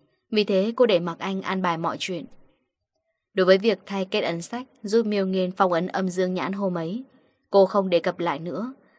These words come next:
chỉ chôn thực sâu chuyện này trong đáy lòng. Kiếp này, ngoại trừ dùng hết sinh mệnh để yêu thương chàng trai này, cô sẽ không làm mấy chuyện vô nghĩa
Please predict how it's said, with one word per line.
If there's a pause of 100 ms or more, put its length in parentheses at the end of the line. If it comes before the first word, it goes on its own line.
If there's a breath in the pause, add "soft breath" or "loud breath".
(160 soft breath)
chỉ
chôn
thực
sâu
chuyện
này
trong
đáy
lòng. (1500)
Kiếp
này, (280 soft breath)
ngoại
trừ
dùng
hết
sinh
mệnh
để
yêu
thương
chàng
trai
này, (360 soft breath)
cô
sẽ
không
làm
mấy
chuyện
vô
nghĩa